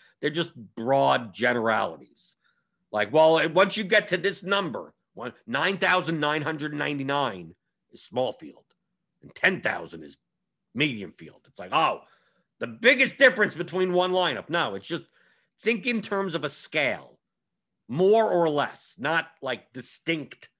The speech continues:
Well, there's three hundred, and then there's a thousand, and then there's two thousand, and then what do you call all of these? Like, it's hard to say, "Well, this is a mid-small. This is," like, now you're making little hyphens on everything. Just know that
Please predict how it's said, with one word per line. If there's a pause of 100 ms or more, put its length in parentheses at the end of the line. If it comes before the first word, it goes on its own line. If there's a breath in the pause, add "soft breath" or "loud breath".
(520)
Well,
there's
three
hundred,
and
then
there's
a
thousand,
and
then
there's
two
thousand,
and
then (240 loud breath)
what
do
you
call
all
of
these? (760)
Like,
it's
hard
to
say,
"Well,
this
is
a
mid-small.
This
is," (240 soft breath)
like, (160)
now
you're
making
little
hyphens
on
everything. (560)
Just
know
that